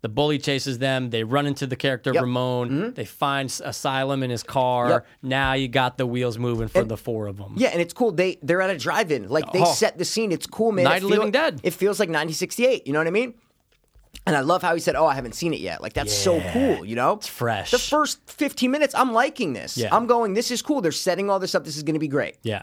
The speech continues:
Speaker 2: "This is gonna be great. It's
Speaker 1: I'm
Speaker 2: gonna
Speaker 1: in
Speaker 2: be
Speaker 1: for
Speaker 2: like
Speaker 1: the
Speaker 2: a
Speaker 1: ride.
Speaker 2: trick-or-treat kind of vibe."
Speaker 1: Yes.
Speaker 2: That's exactly how I felt watching this. I go, "This is like a trick-or-treat kind of movie."
Speaker 1: Right.
Speaker 2: And then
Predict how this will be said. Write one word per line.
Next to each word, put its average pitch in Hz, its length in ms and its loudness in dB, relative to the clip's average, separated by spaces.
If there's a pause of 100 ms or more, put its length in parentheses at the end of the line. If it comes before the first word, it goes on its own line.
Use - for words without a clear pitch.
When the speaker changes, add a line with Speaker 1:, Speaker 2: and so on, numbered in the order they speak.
Speaker 2:
"This 131 160 -8
is 131 100 -6
gonna 170 160 2
be 196 100 0
great. 131 260 -2
It's - 120 -20
Speaker 1:
I'm 151 100 6
Speaker 2:
gonna 180 120 6
Speaker 1:
in - 60 2
Speaker 2:
be - 20 0
Speaker 1:
for 214 80 6
Speaker 2:
like 165 60 2
Speaker 1:
the 147 60 2
Speaker 2:
a - 40 4
Speaker 1:
ride. 123 80 2
Speaker 2:
trick-or-treat 180 440 -2
kind 156 160 0
of 135 60 -2
vibe." 113 300 0 (100)
Speaker 1:
Yes. - 460 -8
Speaker 2:
That's 147 280 0
exactly 147 580 -2
how 135 140 2
I 131 80 0
felt 123 240 0
watching 104 320 -2
this. 80 260 -14
I 113 100 -4
go, 107 180 -2
"This 113 200 -4
is 110 120 -4
like 113 140 -6
a 104 40 -6
trick-or-treat 156 680 -4
kind 123 200 -2
of 104 100 -6
movie." 104 300 -8
Speaker 1:
Right. 110 260 0 (680)
Speaker 2:
And 98 220 -14
then 196 540 0